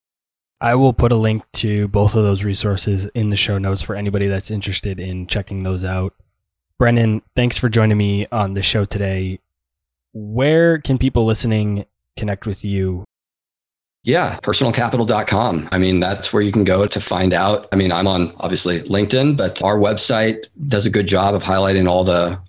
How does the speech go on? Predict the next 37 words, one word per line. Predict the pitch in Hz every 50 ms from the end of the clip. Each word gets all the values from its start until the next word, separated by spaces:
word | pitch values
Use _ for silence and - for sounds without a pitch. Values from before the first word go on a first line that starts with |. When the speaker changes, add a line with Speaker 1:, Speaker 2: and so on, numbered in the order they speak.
| _ -
Speaker 2:
areas | 101 98 98 98 98 92 90
that | - 101 95 92 90 - _
we | _ 110
focus | 110 - 139 127 131 135 131 -
on, | 143 131 123 123 123 127
all | 120 92 95
the | 101
core | 98 - 104 87
tenets | - 110 101 95 - -
of | 82 -
our | 110 123
investment | 127 123 120 117 - 131 123 -
philosophy, | - 123 113 113 113 - 123 - - 117 110
which | 104 92 -
I've | 80 80 80 - _ _ _ _ _ _ _
hopefully | - 208 208 - 160 127 113
been | 107 110
able | 104 101 98 98 90
to | - - 104 92 90 92 - _ _ _ _ _ _ _ _ _ _ _ _
voice | 113 107 98 104 104 -
over | 110 95 95 95 95
this | 95 92 92 - -
podcast. | - 101 92 101 98 - 98 90 90 90 - -
But | - 117 101
yeah, | 107 127 139
I | 110 107
mean, | 104 107 101
it | 101 101
has | 82 107 107 -
all | 120 107
the | 104 107
information | 110 104 - 98 95 95 98 95 - 101 87
on | 82 80
our | 76
social | - - 80 - - 73
responsible | 73 - - - 131 127 127 127 135 120
offering, | 98 104 117 110 104 - 127 117 107 104 104 104 98 95